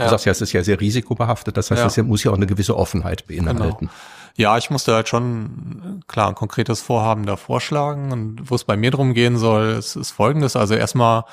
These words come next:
Speaker 1: ich habe ja gesagt, ich befasse mich ganz allgemein mit sicherer Softwareentwicklung. Aber so ein Spezialthema, wo wir auch schon jetzt mittlerweile seit ein, zwei Jahrzehnten sehr prominent zu publizieren,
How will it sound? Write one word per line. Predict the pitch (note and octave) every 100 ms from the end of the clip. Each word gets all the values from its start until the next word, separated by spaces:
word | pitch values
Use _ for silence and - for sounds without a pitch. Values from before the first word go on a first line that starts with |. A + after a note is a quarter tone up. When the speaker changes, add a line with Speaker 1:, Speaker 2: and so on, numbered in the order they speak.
| - - -
Speaker 1:
ich | -
habe | - A#2
ja |
gesagt, | G#2 A2
ich | A#2
befasse | - A2 A#2+ - A#2
mich | G#2+ - - - _ -
ganz | G#2+ -
allgemein | B2 G#2 G#2+ A2 B2
mit | A2
sicherer | - G#2+ G#2
Softwareentwicklung. | G2+ B2 - C#3+ C3 D3 - D3+ D3+ D#3+ - - - - -
Aber | G#2 G#2+
so | G2+ -
ein | G#2 A#2
Spezialthema, | - - - G#2+ A2+ C#3 C#3 C3 B2+ B2 A#2+
wo | A2 G#2+
wir | A2
auch | A2
schon | - A#2 A2 G#2+ G#2+ A#2 - C3 A2 - B2 -
jetzt | - - G#2+
mittlerweile | G2+ A2 G#2+ A2 G#2+
seit | A2 G#2+
ein, | A2+
zwei | - A2+
Jahrzehnten | A2 G#2 - A2+ D3 C3+ A#2 A2+ A2+ A#2+ - G2
sehr | A2+
prominent | - A#2 A2 G#2 A2+
zu | A#2
publizieren, | - G#3 - - A#2 C3+ C#3+ C#3+